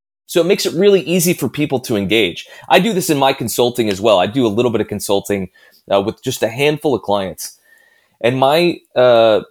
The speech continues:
pitch to them is, "Hey, listen, I will increase your revenue by fifty percent in twelve months, or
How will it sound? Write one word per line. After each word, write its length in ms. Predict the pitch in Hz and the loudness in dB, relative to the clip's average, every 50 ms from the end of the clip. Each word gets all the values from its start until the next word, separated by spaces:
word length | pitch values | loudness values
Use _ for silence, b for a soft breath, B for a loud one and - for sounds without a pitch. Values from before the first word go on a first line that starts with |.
| _ _ _ _ _ | _ _ _ _ _
pitch 260 | - 165 139 - - | -2 -2 -2 -2 -2
to 80 | - 123 | -2 0
them 180 | 117 135 139 127 | 0 2 2 0
is, 120 | 110 - - | 0 0 0
"Hey, 80 | 135 127 | 0 0
listen, 260 | 139 131 - 113 104 - | 0 0 0 -4 -2 0
I 140 | 107 123 147 | 2 2 4
will 140 | 165 170 104 | 2 2 0
increase 440 | 127 147 143 - 147 139 135 - | 0 -2 -2 -2 -2 -2 -2 0
your 100 | - 151 | 0 2
revenue 300 | 127 113 110 107 113 107 | 4 4 2 2 0 0
by 140 | 101 95 95 - | 0 0 -2 -2
fifty 320 | - - 113 - - - | -2 -2 -2 -2 -4 -6
percent 480 | - 156 143 - - 104 101 104 92 - | -8 -6 -6 -2 -2 0 0 0 -2 -6
in 100 | 98 98 | -8 -10
twelve 380 | - - - 95 101 117 117 - | -8 -2 0 0 0 0 -2 -6
months, 540 | 85 69 64 - - - - - - - _ _ _ _ _ _ _ _ _ _ _ _ | -10 -10 -10 -10 -12 -12 -12 -14 -16 -20 _ _ _ _ _ _ _ _ _ _ _ _
or 400 | - 135 131 113 92 87 92 | 0 2 4 4 2 0 -4